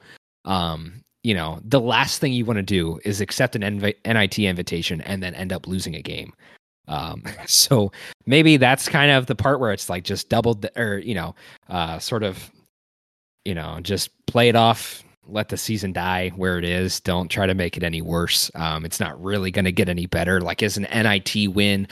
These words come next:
or two or three really gonna make you feel any better? Or is it just, you know, just let the season die? So I, I,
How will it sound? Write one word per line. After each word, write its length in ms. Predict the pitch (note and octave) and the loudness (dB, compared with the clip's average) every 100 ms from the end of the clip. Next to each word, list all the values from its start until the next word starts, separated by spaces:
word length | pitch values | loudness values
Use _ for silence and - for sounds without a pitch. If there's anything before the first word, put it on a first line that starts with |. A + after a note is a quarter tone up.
| - - | -12 0
or 140 | B2+ A#2+ | 4 6
two 260 | - C3+ | 6 8
or 80 | A#2+ | 8
three 360 | G2+ A2 A2 G#2+ | 6 2 2 2
really 380 | F#2 A#2 A2+ G#2+ | 4 4 4 2
gonna 220 | A2 G#2+ | 0 0
make 180 | G#2 G#2+ | 0 -2
you 80 | |
feel 300 | G2 G#2 A2 | -2 4 4
any 160 | G2+ G2+ | 6 2
better? 380 | G2 G2+ A2+ A#2 | 2 4 6 4
Or 260 | - G2 G2 | 2 0 0
is 140 | - | -2
it 80 | F2 | -4
just, 400 | - F2 - - _ _ _ _ _ _ | -4 -2 -4 -8 _ _ _ _ _ _
you 80 | F#2+ | -10
know, 220 | D#2 D2+ _ - | -10 -14 _ -4
just 300 | G#2 F2 - - _ _ _ _ - | -4 -4 -8 -14 _ _ _ _ -4
let 160 | G#2 - | -2 -2
the 100 | F2+ | -6
season 320 | G2 E2 D#2+ | -6 -6 -8
die? 340 | - D#2 D#2 | -8 -8 -8
So 200 | - B2+ | -2 2
I, 140 | C3+ A#3 | 6 6
I, 320 | F#3+ F3+ F#3+ | 8 6 4